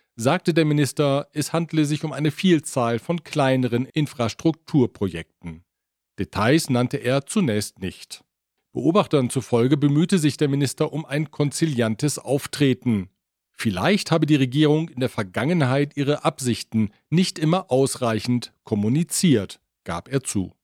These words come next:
Das Investitionspaket dürfte Teil des Haushaltsentwurfs sein, den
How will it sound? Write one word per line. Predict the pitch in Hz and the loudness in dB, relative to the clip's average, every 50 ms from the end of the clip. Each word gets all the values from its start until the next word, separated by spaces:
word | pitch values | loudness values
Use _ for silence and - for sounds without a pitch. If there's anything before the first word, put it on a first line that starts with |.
| _ _ _ _ _ _ _ _ _ _ _ _ _ - | _ _ _ _ _ _ _ _ _ _ _ _ _ -4
Das | - 110 104 | -4 -4 -2
Investitionspaket | 120 123 117 117 107 - 113 101 - - 165 185 202 - - 151 127 - - 147 147 147 143 - _ _ _ _ _ - | 0 0 0 0 0 0 -2 -2 0 2 4 4 2 2 0 -2 -2 -2 0 2 2 2 0 -2 _ _ _ _ _ -4
dürfte | 175 - - 196 185 - - | -4 -2 -2 -4 -6 -6 -6
Teil | - - 180 160 135 127 120 | -6 0 2 2 2 2 2
des | 117 135 127 - - | 0 -4 -4 -2 0
Haushaltsentwurfs | 147 170 156 - 151 139 120 - 127 131 131 120 147 151 127 - 147 - | 0 2 2 2 0 -2 -2 -2 -6 -8 -4 0 0 0 0 0 -2 -2
sein, | - 139 127 127 127 131 131 - _ _ _ - | 0 0 0 0 0 -2 -2 -4 _ _ _ 2
den | 147 143 139 139 143 | 2 4 2 2 -2